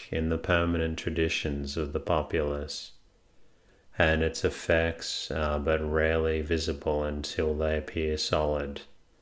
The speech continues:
and established by a process which is rather that of growth than of construction. That power which keeps the mass moving glitters upon the surface of it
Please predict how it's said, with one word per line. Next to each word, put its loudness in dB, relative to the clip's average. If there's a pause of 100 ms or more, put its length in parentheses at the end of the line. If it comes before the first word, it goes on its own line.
(540)
and 4
established 0 (100)
by 4
a 2
process 0
which 0
is 2
rather 2
that 0
of -6
growth 0 (600)
than 4
of -2
construction. 0 (1080)
That 2
power 6
which 0
keeps 2
the 0
mass 0
moving 2 (760)
glitters 4
upon 2
the 0
surface 2
of 2
it -6